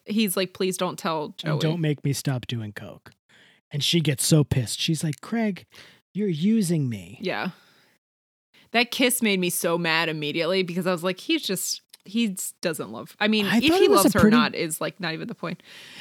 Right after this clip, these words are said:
Speaker 1: It, it made me mad just because I knew that he was literally trying to get her to not tell Joey.
Speaker 2: Right. Pretty good kiss, though. Pretty hot, steamy kiss, I thought,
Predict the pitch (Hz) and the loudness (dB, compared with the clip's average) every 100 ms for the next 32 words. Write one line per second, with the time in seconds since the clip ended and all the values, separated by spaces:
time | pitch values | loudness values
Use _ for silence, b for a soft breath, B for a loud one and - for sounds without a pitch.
0 | 269 277 233 - 311 302 359 539 587 330 | -2 0 0 0 2 4 4 2 0 2
1 | 240 247 226 240 - 214 240 208 196 185 | 4 4 2 0 -2 0 2 4 4 4
2 | 190 185 180 156 185 165 170 - - - | 4 4 2 0 -2 -2 -4 -4 -6 -8
3 | _ _ 196 180 185 185 175 175 165 170 | _ _ -6 0 2 2 2 0 0 -2
4 | 156 151 156 160 156 143 139 135 - 135 | -2 -4 -4 -4 -4 -6 -4 -6 -6 -6
5 | 143 151 120 120 131 98 92 - - _ | -6 -6 -2 0 -2 -4 -10 -12 -14 _
6 | _ _ _ _ _ _ _ _ - 202 | _ _ _ _ _ _ _ _ -2 0
7 | 180 143 - 147 - 95 - 170 120 175 | 0 -4 -6 -8 -10 -14 -4 -4 -2 -8
8 | - - 156 127 104 117 107 - - - | -8 -6 -4 -6 -8 -14 -14 -16 -20 -20
9 | - | -20